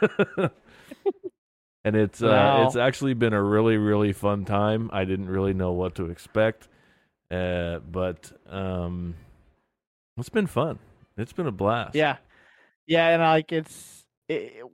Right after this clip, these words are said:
Speaker 2: we've learned a ton. We're still continuing to learn a ton. Uh,
Speaker 1: Yep.
Speaker 2: everybody that's in here, like, you do not wanna be late next week, uh, especially for the intro. We've put a lot of work into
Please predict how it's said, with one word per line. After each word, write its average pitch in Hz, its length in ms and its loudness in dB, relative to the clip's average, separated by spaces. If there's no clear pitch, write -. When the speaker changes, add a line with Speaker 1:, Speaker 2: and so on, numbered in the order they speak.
Speaker 2:
we've 180 320 -4
learned 190 320 0
a 160 40 -2
ton. 196 540 0
We're 156 180 0
still 175 300 2
continuing 180 680 0
to 165 80 0
learn 170 260 -2
a 165 60 -2
ton. 170 500 -4
Uh, 143 440 0
Speaker 1:
Yep. 127 120 -4
Speaker 2:
everybody 160 460 0
that's 131 240 -4
in 175 120 0
here, 180 380 -2
like, 139 220 0
you 170 200 -2
do 170 140 2
not 175 240 4
wanna 165 160 2
be 156 120 -2
late 151 260 -2
next 160 280 -10
week, 165 420 -6
uh, 127 220 -2
especially 151 420 -6
for 139 140 -10
the 135 160 -6
intro. 139 320 0
We've 139 180 -2
put 151 140 -2
a 143 60 0
lot 139 160 2
of 135 80 0
work 131 280 0
into 135 360 -2